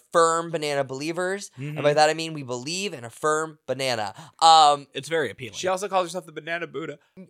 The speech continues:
Speaker 1: uh, she calls herself the Banana Buddha, and Pope got sad that that wasn't her drag name
Speaker 3: Okay,
Speaker 1: 'cause he
Speaker 3: come
Speaker 1: liked
Speaker 3: on.
Speaker 1: it so much.
Speaker 3: It's such a good drag name. So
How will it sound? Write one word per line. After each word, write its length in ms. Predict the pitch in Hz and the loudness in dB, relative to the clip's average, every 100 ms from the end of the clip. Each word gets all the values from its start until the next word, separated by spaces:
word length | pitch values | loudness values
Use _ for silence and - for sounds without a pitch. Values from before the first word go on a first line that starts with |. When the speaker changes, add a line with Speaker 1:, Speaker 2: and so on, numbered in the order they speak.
| - | -2
Speaker 1:
uh, 160 | 165 170 | 2 2
she 160 | - | 0
calls 180 | 214 202 | 0 0
herself 260 | 202 220 214 | 0 -4 -4
the 60 | |
Banana 360 | 185 175 165 156 | -6 -4 -4 -4
Buddha, 340 | 135 135 160 | -4 -2 0
and 140 | 139 139 | -2 -6
Pope 200 | 143 131 | -6 0
got 220 | 151 - | 0 0
sad 220 | - 120 | 0 0
that 100 | 131 | 0
that 160 | 127 - | -4 -4
wasn't 280 | 113 - 113 | -4 -6 -12
her 120 | 131 | -12
drag 360 | 123 98 120 - | -6 -4 -4 -4
name 220 | 165 190 | -6 -2
Speaker 3:
Okay, 280 | 151 151 165 147 | -2 0 2 2
Speaker 1:
'cause 60 | |
he 40 | - | 2
Speaker 3:
come 80 | 156 | 4
Speaker 1:
liked 280 | 139 131 120 | 6 6 0
Speaker 3:
on. 0 | |
Speaker 1:
it 100 | - | -4
so 320 | - 143 123 | -6 -2 -2
much. 200 | 113 87 | -2 -2
Speaker 3:
It's 160 | 170 160 | -2 -4
such 260 | - 190 185 | -2 -2 -2
a 60 | |
good 160 | 160 143 | -6 -4
drag 260 | 139 127 | 0 0
name. 180 | 120 110 - 160 269 208 | 0 -10 -12 -20 -20 -2
So 600 | 175 156 151 143 139 | 4 4 4 0 -2